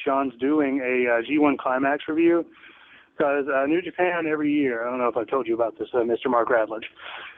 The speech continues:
the, uh, they have kinda like their own World Cup,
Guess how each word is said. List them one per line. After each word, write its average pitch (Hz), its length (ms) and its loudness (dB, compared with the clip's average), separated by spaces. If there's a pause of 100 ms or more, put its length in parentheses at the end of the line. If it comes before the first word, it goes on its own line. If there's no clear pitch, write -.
(140)
the, 151 220 2
uh, 139 220 0 (680)
they 160 100 0
have 175 260 0
kinda 185 140 0
like 156 120 0
their 135 120 0
own 139 200 2
World 131 320 0
Cup, 127 260 2